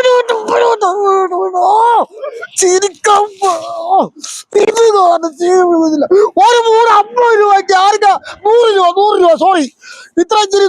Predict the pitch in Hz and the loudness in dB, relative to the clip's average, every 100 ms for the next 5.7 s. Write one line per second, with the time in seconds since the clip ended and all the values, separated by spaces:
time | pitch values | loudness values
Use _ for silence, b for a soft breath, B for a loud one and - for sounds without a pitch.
0 | 381 427 392 339 320 311 359 381 320 - | 2 2 2 2 0 0 0 2 -2 -4
1 | 302 359 359 415 381 381 359 403 370 339 | -6 -4 0 0 0 0 2 0 2 0
2 | 311 294 339 339 330 381 359 - b - | 0 -2 -4 -2 0 0 -2 -6 b -2
3 | 311 370 392 392 359 - 349 370 403 349 | 0 2 2 0 -2 -2 -2 -2 -2 0
4 | 339 370 381 381 370 359 381 339 320 370 | 0 2 0 0 0 0 0 0 0 0
5 | 381 339 285 269 302 247 226 | 2 0 0 0 -2 -2 -2